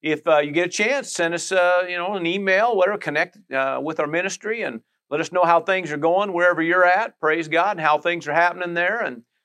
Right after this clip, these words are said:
uh, give us a testimony, a prayer request, whatever. We'd just love to hear from you, praise God. We're gonna dive right into the Word of God, this, of course, being like our midweek service. So we've been, uh, you know, on our midweeks, been talking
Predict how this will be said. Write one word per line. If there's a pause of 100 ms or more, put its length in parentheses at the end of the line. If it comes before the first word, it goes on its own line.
(260)
uh,
give
us
a
testimony,
a
prayer
request,
whatever.
We'd
just
love
to
hear
from
you,
praise
God. (420)
We're
gonna
dive
right
into
the
Word
of
God,
this,
of
course,
being
like
our
midweek
service.
So
we've
been, (360)
uh,
you
know,
on
our
midweeks,
been
talking